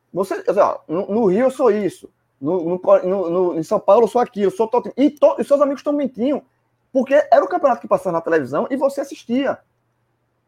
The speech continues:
sabe? É, e isso foi se perdendo com o tempo. Na hora que passou você passar a consumir mais o seu clube,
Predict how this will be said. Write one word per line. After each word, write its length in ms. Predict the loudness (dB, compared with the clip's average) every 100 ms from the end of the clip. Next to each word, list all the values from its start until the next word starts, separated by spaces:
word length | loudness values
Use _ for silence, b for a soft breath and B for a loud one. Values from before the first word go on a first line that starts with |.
| _
sabe? 240 | 0 0 -8 _ _ -2
É, 680 | 2 4 4 4 2 -2 -6 -10
e 360 | -8 -6 0 2
isso 160 | 2 -2
foi 120 | -6
se 80 | -4
perdendo 360 | -6 -4 -6
com 120 | -8 -8
o 40 |
tempo. 220 | -8 -12 _ _ _ _ _ _ _ _ _
Na 140 | 2
hora 120 | 2 2
que 60 |
passou 240 | -4 -2 -2
você 100 | -2
passar 240 | -4 -4
a 20 |
consumir 360 | -8 -8 -4 -2
mais 240 | 0 -2
o 40 | -2
seu 140 | -6
clube, 440 | -2 -2 -2 -4